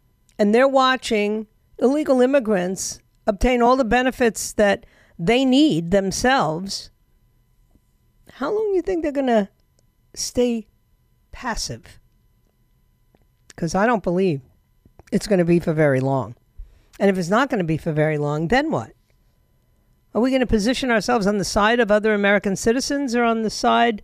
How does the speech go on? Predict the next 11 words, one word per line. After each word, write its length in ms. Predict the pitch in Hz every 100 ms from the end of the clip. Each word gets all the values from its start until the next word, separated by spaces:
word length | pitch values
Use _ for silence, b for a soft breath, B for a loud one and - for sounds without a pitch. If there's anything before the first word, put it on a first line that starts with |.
| b b b b b
of 220 | 226 220
illegal 340 | 247 269 262
immigrants? 760 | 277 370 - 139 - - - - _ _ _ _ -
That's 200 | 220 -
a 180 | 220 208 254
really 360 | 208 262 359 214
p-, 160 | - -
kind 160 | - 233
of 80 | 220
a 60 |
deep 360 | 190 165 247